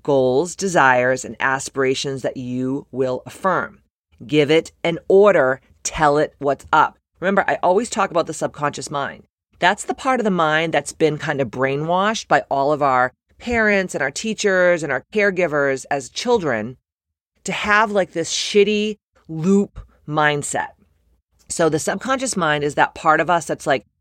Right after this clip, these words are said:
"You're not enough, you're not pretty enough, you're not thin enough, you're not smart enough. Who the fuck do you think you are to do that? Money doesn't grow on trees.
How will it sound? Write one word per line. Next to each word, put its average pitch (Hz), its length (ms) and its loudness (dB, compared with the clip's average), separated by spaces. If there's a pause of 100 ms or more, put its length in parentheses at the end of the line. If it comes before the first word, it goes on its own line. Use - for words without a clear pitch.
"You're 131 140 -6
not 123 180 -2
enough, 170 380 0
you're 131 100 -4
not 120 120 -4
pretty 135 180 -2
enough, 127 300 -2
you're 196 100 -4
not 240 140 -2
thin 196 180 -2
enough, 180 340 2
you're 180 80 -4
not 180 160 0
smart 156 280 0
enough. 147 260 2
Who 175 320 2
the 190 80 0
fuck 170 260 -4
do 151 80 -8
you 151 80 -2
think 143 300 -8
you 139 160 -6
are 139 400 2 (200)
to 143 100 -12
do 208 200 -2
that? 202 320 4
Money 175 280 0
doesn't 214 300 0
grow 175 160 2
on 160 140 0
trees. 139 480 -2